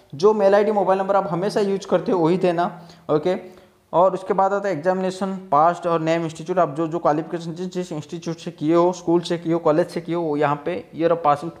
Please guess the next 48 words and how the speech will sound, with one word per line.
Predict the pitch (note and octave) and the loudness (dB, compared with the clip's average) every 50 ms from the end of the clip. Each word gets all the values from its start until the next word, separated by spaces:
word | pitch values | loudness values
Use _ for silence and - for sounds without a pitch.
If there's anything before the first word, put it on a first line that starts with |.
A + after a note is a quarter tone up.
| - | -6
पूरा | G3 G3 F#3+ | -4 -2 0
डिटेल्स, | F3+ E3+ E3 F3+ F3+ F3 - F3+ | -2 -2 -2 -2 -4 -4 -4 -2
मार्क, | E3 D#3+ E3 E3 E3 - | 0 2 2 0 0 -4
परसेंटेज | D#3 D3+ - D#3 D3+ D3 D#3+ D#3 | -8 -6 -6 -8 -6 -6 -6 -6
के | - D#3+ | -6 -8
साथ | D3+ - D#3+ E3 F#3+ G3+ - - - - - - | -4 0 2 2 2 0 -2 -8 -20 -20 -12 -8
फिलअप | C#3+ D3 E3+ F3+ F3 - | -2 0 0 0 2 0
कर | G#3 G3+ | 0 0
देना | F#3 F#3+ F#3 F#3 F#3 | 2 0 2 2 2
है, | F#3 G#3+ D4 - - - - - _ _ _ | 2 2 -2 -6 -14 -20 -20 -20 _ _ _
ठीक | - F#3 F#3 - | -4 -4 -2 -2
है। | F#3 C#3 - - - - - | -2 -2 -4 -10 -16 -4 -2
और | E3 F3+ | 0 0
उसके | F3+ F3+ - G3+ | 0 -2 -4 -2
बाद | F#3 F#3 F#3 G#3 A3 | 0 2 2 2 2
आपको | G3+ G#3 G3 F#3+ | 0 0 -2 -2
एनवल-, | D#3+ D#3 D#3 D3+ E3 E3 - D#3 | -2 0 0 0 0 0 0 -2
एनवलप | D3+ D#3 D3+ D#3+ E3+ E3 E3+ E3+ | 0 0 2 2 2 0 -2 -6
में | F#3+ C#4+ - - _ _ _ _ _ _ _ _ _ C#3+ | -10 -12 -14 -18 _ _ _ _ _ _ _ _ _ -12
एंटर | C3+ B2+ B2 D3+ | -10 -8 -6 -6
करके | D3+ - C#3 C#3 - G#3+ - - - - _ _ | -4 -4 -6 -6 -6 -8 -10 -12 -16 -20 _ _
स्पीड | - - _ - D#3+ D3+ D#3+ - | -20 -10 _ -4 -4 -2 0 0
पोस्ट | D#3 D3 D3+ D3+ | 0 0 2 0
करना | D3+ C3+ B2+ B2 A#2 | -2 0 0 -2 -4
है, | G#2+ G#2 A2 - - - - - - _ _ _ C3+ | -6 -8 -8 -12 -18 -20 -20 -20 -20 _ _ _ 2
राइट। | C#3 D#3 G3 G#3+ - - - - _ - | 2 2 2 -2 -6 -14 -20 -20 _ -4
ये | D3 F3 F#3+ G3+ G#3 | -2 2 2 2 2
वीडियो | F#3 D#3 E3 E3 D#3 E3+ F3+ F#3 D#3 | 0 -2 -4 -4 -2 0 2 2 2
यहीं | D#3 D#3+ E3 | 0 0 -2
पे | D#3+ E3 D#3 | -2 -4 -4
ख़त्म | - - C3 - D#3+ D#3+ | -2 -4 -4 -2 -2 0
हो | E3 E3 E3 E3 | 0 0 2 2
रहा | E3 E3+ | 2 2
है। | G#3+ A#3+ - - - - - - _ - | 2 -2 -6 -14 -20 -20 -20 -20 _ -6
अगर | C#3+ C#3+ F#3 F#3+ F#3 | -2 2 2 4 4
आपको | F3 E3 - - F3+ | 4 2 0 -4 -6
ये | F3 E3+ | -8 -6
वीडियो | D#3+ D#3+ D3+ D3+ E3+ E3+ E3 E3+ - - - _ _ - | -6 -4 -2 -2 -2 -4 -4 -8 -14 -18 -20 _ _ -12
अच्छा | D3+ - - A#3+ A#3 | -12 -4 0 0 2
लगा | G3+ D#3+ B2+ B2 G#2+ | 2 2 0 0 -4
तो | - - - D#3+ | -4 -4 -4 -6
फिर | D#3+ - E3 E3 | -4 -6 -8 -12
प्लीज़ | - - F#3 G3 F#3+ F#3+ | -10 -12 -12 -12 -10 -10
चैनल | - D#3+ C#3+ C#3+ C#3 C#3+ | -8 -4 -4 -4 -4 -4
को | C#3+ D#3 | -6 -8
सब्सक्राइब | C3+ - B2+ B2 - - - B2+ B2+ C#3 D3+ - - | -10 -10 -12 -12 -12 -6 -2 0 0 0 0 -2 -2
कर | E3+ E3 D#3+ | -2 -2 -2
लें | E3+ | -2